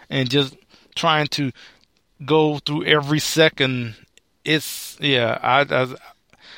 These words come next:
I'm just glad that how I recorded it, the way I recorded it, where I just started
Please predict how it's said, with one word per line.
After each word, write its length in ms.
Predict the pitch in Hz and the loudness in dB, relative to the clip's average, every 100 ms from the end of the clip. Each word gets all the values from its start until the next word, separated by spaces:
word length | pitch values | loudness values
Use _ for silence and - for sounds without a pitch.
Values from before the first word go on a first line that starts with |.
| - - | -20 0
I'm 140 | 156 175 | 2 4
just 280 | 160 185 131 | 4 4 6
glad 420 | 160 165 165 147 | 8 8 6 6
that 120 | 151 | 4
how 260 | 156 160 - | 6 2 2
I 160 | 143 143 | 0 2
recorded 640 | 143 - - 170 147 135 | 0 -2 0 2 2 0
it, 160 | 135 | 0
the 100 | 139 | -2
way 160 | 131 139 | 2 4
I 100 | 131 | 4
recorded 540 | 127 131 - 143 131 | 2 -4 -4 -2 0
it, 60 | 127 | -2
where 220 | 120 127 | 0 2
I 120 | 127 | 2
just 260 | 127 127 - | 2 -2 -4
started 480 | - 143 143 139 | 2 4 6 4